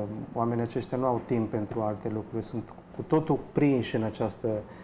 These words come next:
situație gravă în care trăiesc. Uh, sunt schimonosiți de-a dreptul și fizic de multe ori din cauza acestei suferințe.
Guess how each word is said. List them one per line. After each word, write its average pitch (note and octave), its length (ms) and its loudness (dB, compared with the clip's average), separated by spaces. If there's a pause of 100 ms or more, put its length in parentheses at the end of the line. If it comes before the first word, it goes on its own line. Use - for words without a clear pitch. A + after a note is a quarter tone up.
(140)
situație A#2 560 0
gravă G#2 440 4
în G2+ 80 0
care G#2 340 0
trăiesc. G#2 560 -2
Uh, A#2 60 -2 (640)
sunt A#2 300 -2
schimonosiți A2+ 720 2
de-a A#2 120 4
dreptul A#2 340 2
și - 180 -6
fizic A#2 480 2
de A2+ 100 0
multe A2+ 300 0
ori A2 120 2
din G#2+ 120 -2
cauza G#2+ 360 2
acestei - 340 -6
suferințe. A2 580 -4